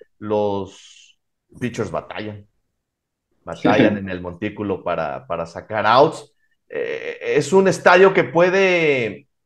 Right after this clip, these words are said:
Speaker 1: acoplarse muy bien a Michael Serrano y Michael podrá acoplarse también a las características del Estadio Francisco y Madero. Pero sobre todo,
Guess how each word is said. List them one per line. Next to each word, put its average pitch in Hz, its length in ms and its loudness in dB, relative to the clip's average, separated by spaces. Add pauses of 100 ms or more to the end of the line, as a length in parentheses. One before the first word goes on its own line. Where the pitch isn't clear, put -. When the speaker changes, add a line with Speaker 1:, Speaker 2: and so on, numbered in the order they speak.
(220)
Speaker 1:
acoplarse 135 840 2
muy 151 220 0
bien 135 300 2
a 120 60 0
Michael 107 400 -2
Serrano 117 720 2
y 120 120 -6
Michael 143 720 2 (180)
podrá 143 320 2
acoplarse 165 720 0
también 120 720 -4
a 107 80 -4
las 117 180 0
características 120 1160 0 (160)
del 123 160 0
Estadio 147 440 4
Francisco 127 540 -4
y 113 60 -2
Madero. 87 460 -2
Pero 143 200 2
sobre 170 340 4
todo, 190 580 4